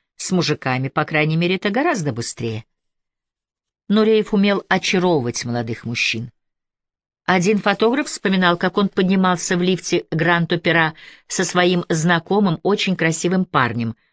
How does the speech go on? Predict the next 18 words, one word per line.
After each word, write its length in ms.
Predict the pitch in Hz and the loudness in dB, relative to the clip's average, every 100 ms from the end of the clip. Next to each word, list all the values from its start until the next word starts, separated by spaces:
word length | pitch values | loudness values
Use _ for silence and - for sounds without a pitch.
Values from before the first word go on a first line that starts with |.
| _ _ _ _ _ | _ _ _ _ _
На 240 | 175 185 185 | 0 2 2
одном 380 | 175 190 214 | 2 2 2
из 260 | 208 196 170 | 0 0 0
этажей 520 | 185 196 185 170 190 | 0 0 0 2 0
двери 560 | 170 170 185 175 170 - | 2 2 4 4 0 -2
лифта 480 | 156 170 160 165 - | 0 0 0 -4 -2
открылись, 760 | 165 160 - 233 294 226 - - _ _ _ _ - | -4 -4 -4 -2 0 -2 -6 -14 _ _ _ _ -4
на 120 | 175 | -2
площадке 460 | 175 170 - 156 165 | 0 0 0 -2 -4
стоял 340 | - 170 170 | 0 0 2
Нуреев. 540 | 180 214 214 120 - _ _ _ _ _ _ _ _ - | 2 2 2 0 -6 _ _ _ _ _ _ _ _ -2
Он 180 | 185 | 0
посмотрел 540 | 180 190 190 185 190 185 | 0 -2 0 0 0 2
моему 260 | 180 175 | 2 0
другу 280 | 170 170 175 | 0 2 0
прямо 280 | 175 180 165 | 0 0 0
в 40 | 156 | 0
глаза — 480 | 165 165 170 247 | 0 0 0 -4